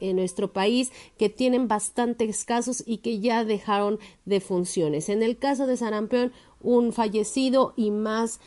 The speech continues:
de cuatrocientos contagiados, y tosferina reporta setecientos cuarenta y nueve infectados y al menos cuarenta y cinco bebés que ya fallecieron. La información, hasta luego.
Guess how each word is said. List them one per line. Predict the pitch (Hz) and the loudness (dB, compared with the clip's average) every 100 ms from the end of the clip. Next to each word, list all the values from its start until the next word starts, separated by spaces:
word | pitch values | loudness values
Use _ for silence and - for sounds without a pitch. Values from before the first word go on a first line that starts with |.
| - - | -14 -4
de | 196 | -2
cuatrocientos | - 196 202 196 - 214 - 202 | 0 -2 -2 -2 0 -2 0 -4
contagiados, | - 226 240 240 285 269 285 - | -4 -2 -2 0 0 0 -2 -2
y | 262 240 | -2 0
tosferina | 285 285 - 240 254 247 | -2 -4 -2 0 0 0
reporta | 233 208 - 214 214 226 | 0 -2 -2 -2 -2 -4
setecientos | 220 196 185 - 196 202 196 | -6 -6 -6 -2 -2 -2 -6
cuarenta | 190 180 180 180 | -2 -2 -2 -2
y | 175 | -2
nueve | 185 190 196 | 0 0 -2
infectados | - 220 196 170 - 190 185 196 - - - | -2 -4 -2 -6 -2 -2 -2 -4 -10 -20 -4
y | 208 | -2
al | 196 | 0
menos | 208 208 | -2 -4
cuarenta | - 190 175 175 | -4 -4 -4 -6
y | 190 | -8
cinco | - 220 208 190 | -4 -4 -2 0
bebés | 170 170 185 | 0 0 -4
que | - 170 | -2 -2
ya | 165 | -2
fallecieron. | 156 156 - - - - - - - | -4 -6 -4 -4 -4 -6 -10 -16 -6
La | 208 | 0
información, | 202 196 180 151 151 147 | 0 0 0 0 0 0
hasta | 175 220 | 0 0
luego. | 240 254 233 | 2 4 4